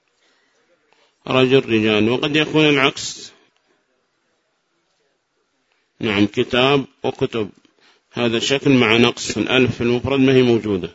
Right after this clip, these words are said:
في الجمع، كتاب كتب. وقد يجمع أنواع التغيير الثلاثة، شهيد شهداء، فهذا تغيير في الشكل وكذلك أيضًا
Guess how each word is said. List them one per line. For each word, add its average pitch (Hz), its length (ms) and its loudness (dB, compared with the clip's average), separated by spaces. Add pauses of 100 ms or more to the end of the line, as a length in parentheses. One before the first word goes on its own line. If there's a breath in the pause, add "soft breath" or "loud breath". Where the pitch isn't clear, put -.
(120)
في 120 60 -10
الجمع، 104 380 -2 (560)
كتاب 117 280 -2
كتب. 92 360 -12 (420 loud breath)
وقد 156 280 0
يجمع 156 500 4 (220)
أنواع 147 360 8
التغيير 143 460 4
الثلاثة، 135 680 2 (1700)
شهيد 131 540 0
شهداء، 110 640 -4
فهذا 135 320 2
تغيير 131 380 2
في 113 100 -10
الشكل - 520 -6 (840 soft breath)
وكذلك 131 680 2
أيضًا 135 520 4